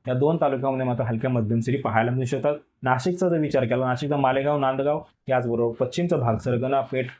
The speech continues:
नाशिक, इगतपुरी, दिंडोरी या भागामध्ये आपल्याला हलक्या स्वरूपाचा पाऊस त्या ठिकाणी पाहायला मिळेल. व मध्यवर्ती संपूर्ण भाग जो असेल, निफाड, सिन्नर, येवला, चांदवड, सटाणा या भागाने मात्र ड्राय वेदर राहू शकतं. तसेच कोकणाचा जर विचार केला, कोकणाचा जो दक्षिण भाग असेल, रत्नागिरी आणि सिंधुदुर्ग दक्षिण भाग,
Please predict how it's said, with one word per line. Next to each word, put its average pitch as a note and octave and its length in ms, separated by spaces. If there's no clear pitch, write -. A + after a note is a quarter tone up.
नाशिक, A#2+ 300
इगतपुरी, A#2+ 460
दिंडोरी A#2+ 360
या C3 140
भागामध्ये G#2+ 480
आपल्याला A#2+ 240
हलक्या B2 240
स्वरूपाचा A2+ 400
पाऊस G#2+ 220
त्या G#2+ 100
ठिकाणी A2+ 240
पाहायला A2+ 300
मिळेल. C3+ 180
व C3+ 40
मध्यवर्ती G3+ 520
संपूर्ण D3+ 340
भाग A#2 140
जो G#2+ 120
असेल, D#3+ 200
निफाड, C3+ 380
सिन्नर, B2+ 380
येवला, A#2+ 340
चांदवड, A#2+ 360
सटाणा A2+ 360
या C3 100
भागाने A2+ 320
मात्र A2 200
ड्राय A2+ 220
वेदर A2 220
राहू A2 220
शकतं. A#2 340
तसेच D#3+ 240
कोकणाचा F#3+ 360
जर G3 100
विचार D3+ 300
केला, B2 180
कोकणाचा D3 400
जो D#3 60
दक्षिण D3 380
भाग A#2+ 160
असेल, G2+ 220
रत्नागिरी C#3+ 520
आणि C3+ 240
सिंधुदुर्ग D3 420
दक्षिण D3 240
भाग, D#3 100